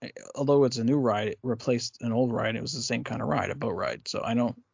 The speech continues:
it's not really, like, new per se. That's just, it's, like, new to them. But of course, Soarin' replaced kitchen ca-, uh, Food Rocks. <laughs> So, so Epcot really, and of course, Guardians replaces Energy. So Epcot,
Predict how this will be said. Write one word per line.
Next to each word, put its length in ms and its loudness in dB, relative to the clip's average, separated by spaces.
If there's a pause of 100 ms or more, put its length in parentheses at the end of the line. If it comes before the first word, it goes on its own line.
(100)
it's 100 -2
not 100 4
really, 380 4
like, 240 -8
new 340 4
per 160 -6
se. 340 0
That's 180 -6
just, 420 -10 (100)
it's, 120 -6
like, 160 0
new 340 6
to 460 -4
them. 640 -4 (120)
But 100 6
of 80 6
course, 260 6
Soarin' 480 6
replaced 680 2
kitchen 300 0
ca-, 140 0 (400)
uh, 40 -4
Food 240 4
Rocks. 520 2
<laughs> 140 -6 (420)
So, 320 6 (440)
so 560 -4 (520)
Epcot 400 2
really, 240 2
and 140 2
of 100 0
course, 460 0 (320)
Guardians 680 0 (280)
replaces 480 -4
Energy. 420 -2
So 220 0
Epcot, 400 2